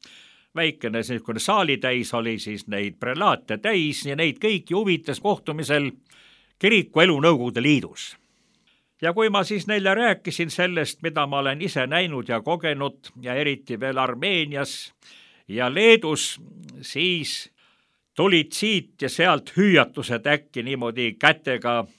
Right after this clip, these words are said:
üles visates, et oleks meil läänes siin asjad nii head nagu teil seal. Ma kordan seda ütelust. Vatikanis ütlesid prelaadid, kuulates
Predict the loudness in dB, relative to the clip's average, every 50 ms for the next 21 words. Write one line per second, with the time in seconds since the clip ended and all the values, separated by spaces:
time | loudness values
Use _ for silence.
0 | _ _ -8 -4 -2 -2 -2 -2 -2 -6 -8 -8 -8 -8 -6 -4 -2 -4 -4 -4
1 | -8 -8 -6 -6 -6 -8 -8 _ _ _ _ _ _ _ _ _ -2 2 4 4
2 | 4 4 2 -2 -6 0 4 4 6 6 4 2 2 4 6 6 6 6 4 2
3 | -2 -2 -4 -6 -4 -4 -4 -4 -2 -2 0 0 0 0 0 2 2 2 2 0
4 | -2 -2 -2 -2 -2 -2 0 0 2 4 2 2 0 -2 -4 -4 -4 -6 -6 -4
5 | -2 -2 -2 -2 -4 -6 -2 0 2 2 2 0 -2 -8 -16 -20 _ _ _ _
6 | _ _ _ _ _ _ _ _ _ _ _ _ _ _ -2 0 0 0 2 2
7 | 0 0 0 0 -4 -6 -6 -4 -4 -6 -4 -2 -2 -2 -2 -4 -4 -6 -8 -6
8 | -6 -8 -10 -12 -14 _ _ -20 -14 -4 2 4 4 4 2 0 -4 -4 -4 -4
9 | -6 -8 -6 -6 -6 -6 -4 -2 -2 -4 -4 -6 -6 -6 -4 -4 -4 -6 -6 -8
10 | -8 -4 -4 -2 -2 0 0 0 0 0 -2 -8 -14 -16 -16 _ _ _ _ _
11 | _ _ _ _ _ _ 4 4 6 6 6 6 4 2 -2 _ -18 -16 -14 -14
12 | -14 -16 -18